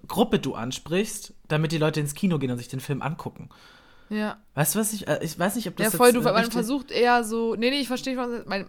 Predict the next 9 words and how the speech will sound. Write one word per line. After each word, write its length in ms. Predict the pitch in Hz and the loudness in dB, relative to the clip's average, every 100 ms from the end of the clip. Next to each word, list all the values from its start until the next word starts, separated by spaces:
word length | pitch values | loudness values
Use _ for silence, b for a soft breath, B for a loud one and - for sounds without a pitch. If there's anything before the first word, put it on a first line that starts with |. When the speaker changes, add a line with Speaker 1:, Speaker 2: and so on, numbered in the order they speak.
| - | -6
Speaker 2:
was 200 | 208 208 | -6 -4
du 80 | 214 | -2
meinst, 260 | 208 196 | -2 -2
man 120 | 190 | -4
versucht 380 | 196 196 226 - | -4 -4 -6 -6
eher, 380 | - 202 214 226 - B B B | -6 -4 -4 -6 -10 B B B
jemanden 320 | 202 214 220 202 | -2 0 0 -2
zu 160 | - | -8
finden, 680 | 190 254 208 - 262 269 | -4 -4 -4 -6 -8 -8